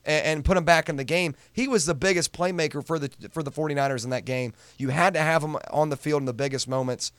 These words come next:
Instead, you had Elijah Mitchell. No stray to him, but he's not McCaffrey. And I think, um, just, again, situational football, I think, in a couple moments in this game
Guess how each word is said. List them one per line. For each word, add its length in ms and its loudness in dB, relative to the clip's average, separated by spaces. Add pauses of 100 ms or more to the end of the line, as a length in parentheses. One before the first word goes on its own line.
(320)
Instead, 340 -2
you 80 4
had 80 4
Elijah 360 2
Mitchell. 320 0
No 160 2
stray 260 -2
to 100 -2
him, 240 -2
but 220 0 (220)
he's 180 -2
not 140 0
McCaffrey. 640 0
And 100 -2
I 60 2
think, 320 -4 (340)
um, 200 2
just, 180 -2
again, 300 2
situational 760 0
football, 460 0
I 80 -2
think, 260 -6
in 120 -4
a 80 -4
couple 300 -2
moments 400 0
in 80 -8
this 160 -6
game 300 -6